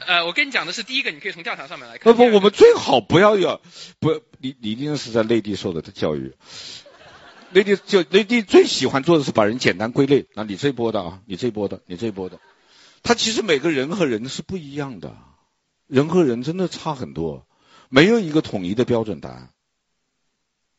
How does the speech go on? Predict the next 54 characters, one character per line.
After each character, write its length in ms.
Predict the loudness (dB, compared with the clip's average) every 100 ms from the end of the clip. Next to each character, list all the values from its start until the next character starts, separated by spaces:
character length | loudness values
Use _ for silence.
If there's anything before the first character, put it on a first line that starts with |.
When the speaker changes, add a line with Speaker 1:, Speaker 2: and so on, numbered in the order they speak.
| _ _ _
Speaker 2:
我 120 | -4
们 120 | -2
现 160 | -2 2
在 80 | 2
要 80 |
改 260 | 2 -2 -2
变 220 | -4 -2
的 80 | -4
就 140 | -6
是 100 | -8
非 260 | -2 -2 -2
此 220 | -4 -12
即 180 | -10 -12
彼、 180 | -12 -14
非 220 | -6 -6
黑 220 | -4 -8
即 160 | -6 -10
白， 280 | -10 -12 -20 _ _ _ _ _ _ _ _ _ -8
通 220 | -6 -4
通 180 | -6 -6
划 260 | -2 -2
一， 280 | -2 -8 -16 -16
拿 160 | -14
一 100 | -8
个 80 | -6
标 200 | -2 -2
准 220 | -4 -10
去 220 | -12 -18 -20 _ _
归 180 | -4 -4
类 180 | -2 -4
的 120 | -6
那 120 | -8
样 160 | -8 -8
一 40 |
种 140 | -14 -18
思 160 | -14
维 140 | -12 -12
方 200 | -14 -20
式， 120 | -20 _ _
其 180 | -6 -6
实 120 | -6
是 140 | -8
没 320 | -8 -8 -8 -8
有 180 | -10 _
的。 80 | _ _ _ _ _ _ _ _ _ _ _ _ _ _ _
每 220 | 0 0
个 120 | -2
人 120 | -6
活 300 | -10 -8 -6
得 100 | -4
都 160 | -4 -4
不 160 | -6 -14
一 200 | -14
样， 120 | -20